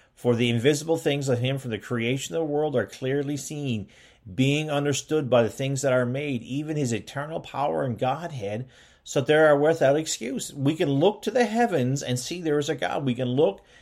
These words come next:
to creation and see there is a God. If an individual will search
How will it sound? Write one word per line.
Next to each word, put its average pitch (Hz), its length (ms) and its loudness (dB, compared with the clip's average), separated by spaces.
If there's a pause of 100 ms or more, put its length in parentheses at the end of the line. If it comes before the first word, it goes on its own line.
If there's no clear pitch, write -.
(160)
to 143 120 -6
creation 185 800 -2
and 123 160 -4
see 220 280 -6
there 156 200 -4
is 156 100 -4
a 175 60 -4
God. 202 400 -6 (720)
If 139 140 0
an 151 120 4
individual 226 880 -2 (680)
will 123 180 2
search 196 600 0